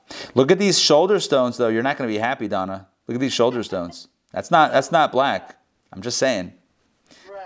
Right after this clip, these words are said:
Speaker 1: According to my calculations. But again, we, there's a lot of different, as you, as we all know, there's a lot of vari-, variances here. But if you look at the forehead plate, you see that? It says in the Hebrew, "Kodesh Hashem, holy unto God."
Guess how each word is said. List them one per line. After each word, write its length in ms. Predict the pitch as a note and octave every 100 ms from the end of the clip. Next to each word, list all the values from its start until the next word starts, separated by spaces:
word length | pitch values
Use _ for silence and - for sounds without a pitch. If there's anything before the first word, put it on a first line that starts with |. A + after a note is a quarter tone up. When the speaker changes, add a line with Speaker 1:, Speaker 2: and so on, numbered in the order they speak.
| -
Speaker 1:
According 360 | - C3 C#3+ C3+
to 120 | C3+
my 160 | B2+
calculations. 760 | B2 B2 A#2 A2 A2+ G#2+ G2+ F2+
But 120 | A2
again, 240 | A2 G2+
we, 100 | G2+
there's 160 | A2+ A2
a 60 | A#2
lot 220 | A#2+ A#2+
of 60 |
different, 500 | A2 G#2+ G#2 F#2+ - _ _ _ _
as 220 | G#2 G2+
you, 200 | A2+ B2
as 360 | A2+ G#2+ G2+ -
we 160 | A#2 A#2
all 140 | A2+
know, 180 | G#2+ F#2+
there's 140 | F#2+
a 40 | G2+
lot 180 | G#2+
of 80 | G#2+
vari-, 260 | G2+ G2+ -
variances 500 | F#2+ G2+ F#2+ - F#2
here. 140 | F2 - - - _
But 140 | C3+ C3
if 120 | B2+
you 80 | C3
look 280 | C3 F#3
at 160 | D#3+ D3
the 100 | B2+
forehead 640 | - C#3+ E3 C#3+ A2 F#2+
plate, 380 | - F#2+ F2 F2
you 100 | G#2+
see 140 | - B2+
that? 360 | E3 F#3+ - _ _ _
It 80 | -
says 260 | B2+ A#2 -
in 180 | -
the 60 | A2
Hebrew, 300 | B2+ D#3 G#2
"Kodesh 380 | G#2 A2+ C3+ C#3
Hashem, 340 | C#3+ - A2+ G#2+
holy 200 | G#2+ A2+
unto 200 | B2 C3+
God." 360 | G#2 F2 F#2+